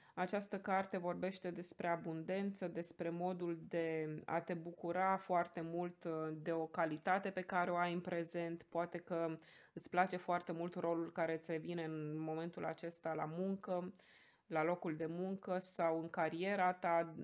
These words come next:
uh, poate ai o afacere proprie, îți face, îți pla-, îți place foarte mult ceea ce faci.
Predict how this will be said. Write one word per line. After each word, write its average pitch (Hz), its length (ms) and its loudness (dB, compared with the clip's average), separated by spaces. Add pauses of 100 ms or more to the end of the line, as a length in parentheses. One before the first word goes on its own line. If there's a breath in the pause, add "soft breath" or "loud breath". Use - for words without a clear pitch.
uh, 156 420 -2
poate 170 280 2
ai 170 120 4
o 165 80 2
afacere 190 600 2
proprie, 175 600 -2
îți 160 140 -4
face, - 340 -2
îți - 220 -14
pla-, 170 280 2
îți 170 140 -10
place 185 240 0
foarte 175 320 -4
mult 170 220 -4
ceea 160 200 -2
ce 156 140 -6
faci. 185 460 2